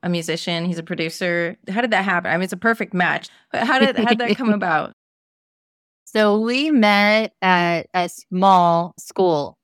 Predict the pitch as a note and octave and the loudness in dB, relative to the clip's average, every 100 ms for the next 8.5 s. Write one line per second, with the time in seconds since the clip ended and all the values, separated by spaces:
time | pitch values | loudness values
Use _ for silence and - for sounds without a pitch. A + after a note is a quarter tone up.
0 | _ F3+ F3+ E3+ F#3 E3 E3+ - D#3 C#3+ | _ -6 -4 -4 -8 -2 -2 0 -4 -6
1 | D3 _ _ _ _ - E3 - F3+ F#3+ | -8 _ _ _ _ -2 -2 0 2 2
2 | G3 F3+ E3 E3 D#3 - - C#3 C#3+ - | 2 0 0 0 -4 -4 -4 -4 -6 -6
3 | E3 D#3+ D3+ C#3+ C#3+ - - _ - E3 | -4 -2 0 0 0 -4 -16 _ 0 0
4 | D3+ D3+ C#3 D3 C3+ C#3 C#3+ C#3 C#3 C#3 | 2 0 0 0 0 -2 -4 -2 -2 -4
5 | C#3 - C#3+ C#3+ D3 - D3+ C#3 C#3 - | -4 -4 -2 0 -2 -2 -8 -2 -4 -4
6 | - D3 D3+ D#3 D3 C#3+ - D3 C#3 D3 | 0 2 0 -2 -4 -6 -4 -2 -2 -6
7 | - D#3 C#3+ C3+ C#3+ - - - - E3+ | -8 -6 -4 -4 -6 -12 -20 -20 0 4
8 | C#3 C3+ D3 - | 4 2 -4 -6